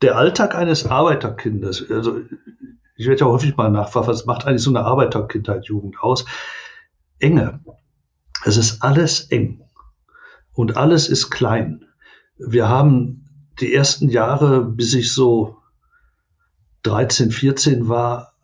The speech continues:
haben wir auf, ähm, ne, ganz, ganz am Anfang haben wir so bei einer zweieinhalb Zimmer Wohnung gewohnt, also meine Schwester, ich, meine Eltern. Da war Wohnzimmer, Schlafzimmer, eine winzige Küche, wo auch kein Tisch reinpasste und eine Dusche.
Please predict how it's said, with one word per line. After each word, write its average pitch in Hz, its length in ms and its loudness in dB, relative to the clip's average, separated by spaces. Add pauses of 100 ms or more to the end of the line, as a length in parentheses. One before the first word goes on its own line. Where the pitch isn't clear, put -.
(200)
haben 117 400 0
wir 113 280 2
auf, 107 520 -4
ähm, 98 500 -6 (1500)
ne, 123 140 0
ganz, 104 220 -8
ganz 110 240 -4
am 143 80 2
Anfang 117 320 -2
haben 113 140 -2
wir 117 80 0
so 113 120 2
bei 110 60 0
einer 101 180 -4
zweieinhalb 110 600 -2
Zimmer 95 340 -6
Wohnung 95 300 -12
gewohnt, 117 540 -2
also 95 200 -6
meine 98 180 -6
Schwester, 117 580 -4
ich, 117 220 -4
meine 101 300 -4
Eltern. 131 560 -4 (220)
Da 110 180 -4
war 101 160 -2
Wohnzimmer, 117 480 0
Schlafzimmer, 113 760 -2
eine 107 200 0
winzige 139 500 0
Küche, 127 340 0
wo 113 100 0
auch 113 80 -4
kein 110 180 -2
Tisch 151 260 -2
reinpasste 104 540 -6
und 143 180 2
eine 139 100 2
Dusche. 120 440 -2